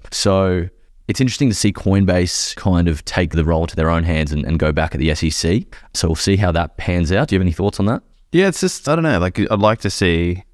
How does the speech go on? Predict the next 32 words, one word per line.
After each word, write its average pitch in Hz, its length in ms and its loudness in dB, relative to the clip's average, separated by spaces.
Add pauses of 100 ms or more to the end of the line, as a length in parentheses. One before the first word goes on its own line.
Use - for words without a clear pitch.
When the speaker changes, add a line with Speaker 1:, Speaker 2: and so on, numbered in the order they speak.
(300)
Speaker 2:
it's 90 200 -4
great 98 200 0
to 92 60 -6
see 90 160 -2
someone 85 240 -2
standing 82 320 -2
up 87 140 -2
to - 100 -4
them 87 160 2
and 87 200 -2
saying 85 560 -2 (180)
they 87 80 -6
want 82 180 -2
more, 92 240 0
I 110 60 2
guess. 151 180 -2
Like, 110 120 0
I 113 40 2
know 117 140 2
that 104 160 2
was 101 180 0
the 90 400 0
key 110 160 0
thing 101 220 2
out 92 240 0
of 107 360 0
the 104 560 0
Gensler 101 360 2
roasting, 131 600 0
was 98 340 0
basically 87 460 0
s-, - 240 -6